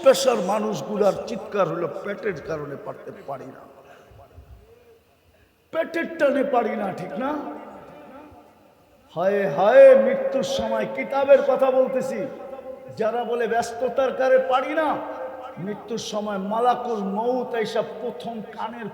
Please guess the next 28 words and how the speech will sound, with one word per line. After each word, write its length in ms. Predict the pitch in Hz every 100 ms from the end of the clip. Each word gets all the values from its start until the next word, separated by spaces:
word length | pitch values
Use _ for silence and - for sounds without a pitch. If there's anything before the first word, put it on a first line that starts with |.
| -
পর্দা 380 | 233 208 220 214
ফাটাবে 500 | - 190 214 190 190
একটা 240 | 190 185
চিৎকার 500 | - 214 196 190 175 135
দিয়া। 200 | 139 - - - - - - 180 -
চিৎকারটা 640 | - 220 - 226 220 -
হবে, 240 | 190 185 190
"আইনাল 580 | - 214 226 214 196 180
ইশতেগাল", 760 | 185 - - 175 147 156 160 123 - - - - - 123
বল 180 | 185 196
তোর 240 | 196 190
ব্যস্ততা 460 | 160 170 - 175 160
কোথায়, 440 | - 151 - 156
আমরা 280 | 139 151 151 147
চলে 200 | 175 160
আসছি। 420 | 135 - - - - 151 - 175 160 143 _ - _ _ _ - - - _ 143
বল, 320 | 294 330 339 311 330
তোর 160 | 330
ব্যস্ততা 520 | 285 294 - 311 311
কোথায়? 480 | 294 285 - 269 294
আমরা 280 | 277 277 285
চলে 300 | 285 302 294
আসছি। 520 | 285 285 277 285 226 185 - - 302 285 285 - 285
দ্বিতীয় 420 | 226 208 247 240
একটা 240 | 226 - 220
চিৎকার 680 | - 262 - 247 240 180
দিবে, 220 | 220 202
রুহুটা 520 | 190 190 196 196 208